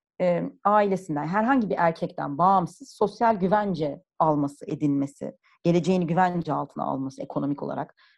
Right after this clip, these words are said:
neredeyse imkansızsa, e, bunun yerine mesela en erken evlenene en çok çeyiz gibi bir böyle çeyiz hesabı uygulaması yapılıyorsa, en çok doğurana en fazla gibi böyle kadınları do-, gittikçe daha fazla çocuk doğurmaya yönelten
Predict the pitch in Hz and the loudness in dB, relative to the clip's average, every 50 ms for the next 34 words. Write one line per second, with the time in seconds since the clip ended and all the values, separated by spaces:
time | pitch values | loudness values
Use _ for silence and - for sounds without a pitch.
0 | - 165 185 214 220 196 170 175 165 - - - 165 156 156 - 143 147 143 - | -2 2 4 4 4 4 2 -2 -4 -4 -4 -2 -2 -2 0 0 0 0 0 -4
1 | - 151 - - - - - _ _ _ _ _ _ _ _ _ _ _ _ - | -14 -16 -16 -14 -14 -14 -14 _ _ _ _ _ _ _ _ _ _ _ _ -4
2 | - 156 156 - - - 180 190 233 262 262 233 190 180 180 180 185 190 185 175 | -2 -2 -2 -2 -6 -4 0 4 4 6 6 4 4 2 0 0 0 -2 -2 -4
3 | 165 - 170 160 160 165 - - 220 233 226 202 196 196 208 190 170 170 160 175 | -4 -4 -4 -2 0 0 0 0 0 2 2 0 0 -2 -4 -2 -2 -2 -2 -2
4 | 175 170 175 180 - - 196 220 233 214 - - 175 - - - 165 156 143 139 | -4 -2 -2 -4 -4 -4 -4 -4 -4 -4 -4 -6 -6 -6 -6 -6 -4 -4 -4 -4
5 | 135 147 143 143 143 151 143 156 151 _ _ - 151 143 143 - - - 175 202 | -6 -8 -8 -6 -6 -4 -4 -4 -6 _ _ -6 -6 -6 -6 -6 -2 0 0 0
6 | 196 185 156 - 139 135 135 139 143 143 139 143 135 - - - - - 143 143 | 2 0 -2 -2 -2 -4 -2 -2 -4 -6 -4 -4 -6 -6 -6 -8 -10 -12 -14 -12
7 | - 139 - - - - - - - - - _ _ _ _ - - _ - 285 | -12 -12 -10 -10 -10 -12 -12 -10 -10 -12 -12 _ _ _ _ -20 -20 _ -2 2
8 | 220 247 233 - 220 214 - 143 180 180 180 180 190 190 165 - 202 233 226 - | 2 2 2 2 0 0 2 4 4 6 6 6 4 2 2 2 0 0 0 2
9 | - 190 180 151 156 165 160 - _ _ _ _ _ _ _ _ _ _ _ _ | 2 2 2 2 0 -2 -2 -2 _ _ _ _ _ _ _ _ _ _ _ _
10 | _ _ _ _ _ - 147 147 143 139 147 147 135 - 160 143 156 160 156 147 | _ _ _ _ _ -10 -8 -6 -6 -6 -6 -6 -4 -6 -4 -2 -2 -2 -2 -2
11 | 143 - - - - - - 147 147 - - - - - 165 143 170 165 160 165 | -6 -8 -10 -10 -10 -8 -10 -10 -10 -10 -12 -14 -12 -8 0 2 2 2 2 0
12 | 156 151 151 - - 165 - - _ - 190 175 165 156 156 151 147 147 147 151 | -6 -6 -8 -8 -8 -8 -8 -8 _ 2 4 4 4 4 4 2 2 2 0 0
13 | 147 151 151 147 147 - 214 262 302 - _ | 0 0 -2 -2 -2 0 0 0 0 -2 _